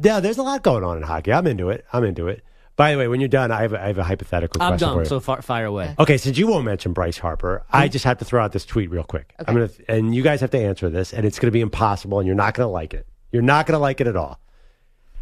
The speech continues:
Speaker 1: When we, this is from my friend Peter Burns at E S P N. When we are talking about living up to the hype, is Bryce Harper top three in the modern era? Talking about players you heard a ton about coming up and absolutely lived up to the hype. Number one, Tiger. Number two, LeBron.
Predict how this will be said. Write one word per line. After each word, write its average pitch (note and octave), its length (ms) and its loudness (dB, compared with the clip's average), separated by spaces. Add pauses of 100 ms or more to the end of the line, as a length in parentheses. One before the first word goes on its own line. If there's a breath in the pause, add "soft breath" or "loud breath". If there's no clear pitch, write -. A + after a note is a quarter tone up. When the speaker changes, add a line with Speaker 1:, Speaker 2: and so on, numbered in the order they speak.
(400)
Speaker 1:
When B2 140 6
we, D#3+ 280 2
this C#3+ 160 2
is - 40 -10
from D3 120 0
my B2 120 2
friend B2+ 320 2
Peter C3 180 2
Burns A2 300 0
at G2+ 80 2
E G2+ 80 0
S G2+ 100 -2
P F#2+ 120 -2
N. D2+ 260 -4
When A2+ 200 4
we D#3+ 180 2
are F3+ 320 -4 (160)
talking C3 360 4
about G2+ 240 0
living B2 240 2
up E3+ 120 0
to D#3+ 80 2
the C#3+ 80 2
hype, G2 380 0
is F#2+ 140 -4
Bryce C#3+ 380 2
Harper B2+ 400 2
top - 460 -2
three A#2+ 400 0
in F#2+ 100 -2
the F#2+ 60 0
modern F#2+ 400 2
era? D2+ 300 -4 (360 soft breath)
Talking C#3+ 340 4
about D3 260 0
players A#2+ 380 0
you G#2 100 0
heard B2+ 200 2
a - 20 4
ton F#3+ 260 2
about F3+ 280 0
coming D#3+ 280 2
up F#2+ 280 0 (260 soft breath)
and A2 160 -4
absolutely C#3+ 540 2
lived B2+ 200 0
up B2 140 4
to A#2+ 60 0
the G2+ 80 2
hype. F#2 260 -2
Number G#2+ 240 2
one, C#3+ 320 2
Tiger. C3 480 2 (240 soft breath)
Number G#2 160 2
two, D#3 240 2
LeBron. G#2+ 460 2